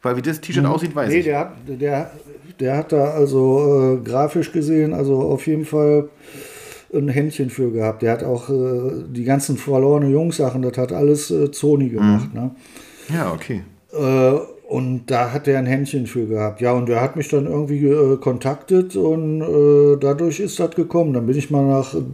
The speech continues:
Speaker 2: damals hatten die, glaub ich, noch einen Proberaum in, in Duisburg, meine
Speaker 1: Mhm.
Speaker 2: ich. Und da bin ich dann mal mit nach Duisburg gekommen.
Speaker 1: Ja.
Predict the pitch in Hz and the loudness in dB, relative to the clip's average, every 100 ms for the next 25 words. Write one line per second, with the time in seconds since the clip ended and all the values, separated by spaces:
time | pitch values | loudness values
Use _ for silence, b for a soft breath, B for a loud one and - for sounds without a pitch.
0 | 139 127 139 143 147 160 143 135 139 139 | -6 -2 -2 0 0 0 0 2 2 0
1 | 147 139 160 - 147 151 143 139 143 127 | -4 -6 -8 -2 2 2 2 2 2 0
2 | 131 123 B B B B 131 110 131 147 | 0 -2 B B B B -2 0 2 4
3 | 175 - 185 190 185 175 175 190 214 208 | 2 0 2 2 0 -4 -2 -2 0 0
4 | 202 131 B B B B B - 143 143 | 0 -6 B B B B B -4 0 2
5 | 170 170 - 165 160 160 160 185 180 135 | 0 0 0 0 0 0 -2 -2 -4 -2
6 | 196 - 208 190 202 196 202 208 208 220 | -4 0 0 0 -6 -2 0 0 0 2
7 | 104 - | 0 -2